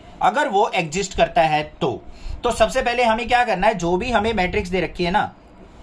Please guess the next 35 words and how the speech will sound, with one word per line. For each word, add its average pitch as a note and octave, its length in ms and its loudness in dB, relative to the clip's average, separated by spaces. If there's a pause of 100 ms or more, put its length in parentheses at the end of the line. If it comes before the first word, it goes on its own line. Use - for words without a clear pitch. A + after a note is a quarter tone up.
(140)
देखो D#3+ 260 -4
किस F3 220 -4
तरीके C#3 260 -4
से A#2+ 140 -8
solution A2+ 400 -6
करेंगे। G2+ 300 -10 (360)
इसको F3 260 0
मान G3+ 200 4
लो A#3 240 0
ए E3+ 140 -2
matrix, A2 560 -8 (380)
Element G#3+ 460 0
क्या A3 140 4
क्या A3 200 2
है, G#3+ 180 0 (140)
टू A#3 420 2
माइनस F#3 520 0
टू, C#3+ 240 -4
फ़ोर D#3 400 2
और C#3+ 280 -2
थ्री। G2+ 200 -12 (1400)
अब A#3+ 180 4
हमें G3 300 2
क्या C4+ 160 2
check C4 240 0
करना A3+ 200 0
है B3 80 2
कि C4 200 -6
इसका A3+ 240 -2
inverse B3 380 0
exist G3 340 -4
करता F3 300 0
है A3 140 6
या A#3+ 100 2
नहीं। A3 220 0